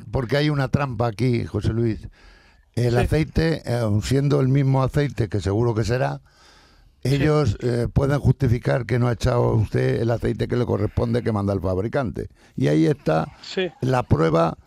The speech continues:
Speaker 1: o no la prueba de lo que usted ha repostado, o sea, ha cambiado ese aceite, ¿vale? Pero
Speaker 2: Sí,
Speaker 1: bueno,
Speaker 2: sí.
Speaker 1: con lo que ha contado y la documentación que yo tengo aquí,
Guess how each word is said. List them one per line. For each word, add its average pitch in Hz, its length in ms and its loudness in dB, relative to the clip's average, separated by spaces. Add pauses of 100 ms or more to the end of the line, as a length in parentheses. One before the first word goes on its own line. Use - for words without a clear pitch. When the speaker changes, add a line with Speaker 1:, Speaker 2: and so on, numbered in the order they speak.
(360)
Speaker 1:
o 143 100 2
no 143 140 4
la 143 140 2
prueba 151 420 2
de 123 200 0
lo 120 100 2
que - 100 0
usted 135 300 2
ha 120 260 0
repostado, 92 720 -2
o 101 120 -2
sea, 110 220 -2 (140)
ha 120 100 -2
cambiado 123 360 0
ese 101 100 -2
aceite, 82 420 -4
¿vale? 117 320 -2 (460)
Pero 127 140 2
Speaker 2:
Sí, 139 60 2
Speaker 1:
bueno, 143 300 0
Speaker 2:
sí. - 140 -12 (640)
Speaker 1:
con 127 180 2
lo 131 120 2
que 147 100 0
ha 160 80 2
contado 151 520 2
y 127 40 2
la 120 80 0
documentación 120 600 -2
que 147 100 -2
yo 139 100 -4
tengo 139 200 -4
aquí, 147 340 -4